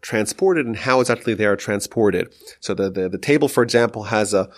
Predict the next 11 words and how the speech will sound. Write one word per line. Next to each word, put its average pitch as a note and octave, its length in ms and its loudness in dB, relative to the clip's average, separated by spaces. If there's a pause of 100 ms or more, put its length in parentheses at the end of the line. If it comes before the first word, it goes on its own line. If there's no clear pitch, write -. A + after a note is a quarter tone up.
(180)
blue C3 640 -2
wool G#2+ 440 0
cover. F3+ 480 -2
On A2 80 -10
top B2 180 -4
of A#2+ 60 -10
that, A#2 100 -6
you G#2+ 80 -10
put F#2+ 220 -6
various F#2+ 340 -4
vessels G#2 540 0